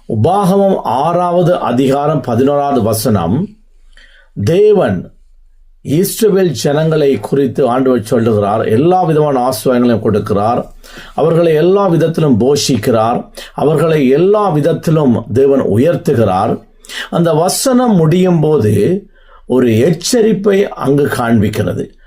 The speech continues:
அந்த வசனம் முடியும் போது பாருங்க, "நீ சாப்பிட்டு திருப்தி ஆகும் போது."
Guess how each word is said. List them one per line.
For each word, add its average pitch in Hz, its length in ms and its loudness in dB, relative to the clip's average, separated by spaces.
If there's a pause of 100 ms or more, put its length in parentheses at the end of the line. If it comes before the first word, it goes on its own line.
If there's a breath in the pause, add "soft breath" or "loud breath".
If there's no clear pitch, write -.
(160 soft breath)
அந்த 113 140 0
வசனம் 208 380 0
முடியும் 175 260 2
போது 170 160 2
பாருங்க, 120 320 0
"நீ 160 520 2
சாப்பிட்டு 180 1200 -2
திருப்தி 160 580 -2
ஆகும் 113 380 -2
போது." 101 760 -2